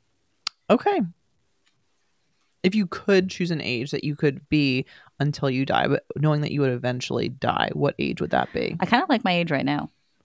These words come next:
Speaker 1: Okay, thirty-five.
Speaker 2: I'm kinda digging it.
Speaker 1: What do you dig about it?
Speaker 2: I don't know. I feel like,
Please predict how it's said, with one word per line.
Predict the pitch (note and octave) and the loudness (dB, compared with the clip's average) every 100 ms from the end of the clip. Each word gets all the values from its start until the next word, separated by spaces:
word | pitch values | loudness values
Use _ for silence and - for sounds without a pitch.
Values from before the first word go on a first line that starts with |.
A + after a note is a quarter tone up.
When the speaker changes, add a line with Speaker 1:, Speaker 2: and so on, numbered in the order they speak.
| _ - | _ 2
Speaker 1:
Okay, | A3 D4+ E4+ | 4 4 2
thirty-five. | G3+ F#3 F3 D#3+ G#3+ | 2 2 4 2 2
Speaker 2:
I'm | F#3 | 0
kinda | B3 A3+ | 2 4
digging | G#3+ F#3+ C3+ | 4 2 0
it. | - - _ _ _ _ _ _ | -4 -10 _ _ _ _ _ _
Speaker 1:
What | F3+ | 4
do | G3 | 6
you | |
dig | F3 E3 | 6 4
about | D#3+ - | 4 2
it? | - - - - - - - - - - - - - _ _ _ _ | 0 -4 -20 -20 -20 -18 -18 -18 -18 -18 -20 -20 -20 _ _ _ _
Speaker 2:
I | - B3 | -4 -2
don't | D#4 - | -2 2
know. | A3+ A#3+ C4 - | 4 6 6 6
I | E3+ | 4
feel | D#3+ - F#3+ G3 G#3+ A#3 C4 | 0 -4 0 2 4 2 0
like, | A3 E3 E3 D#3 - | 0 2 2 0 -4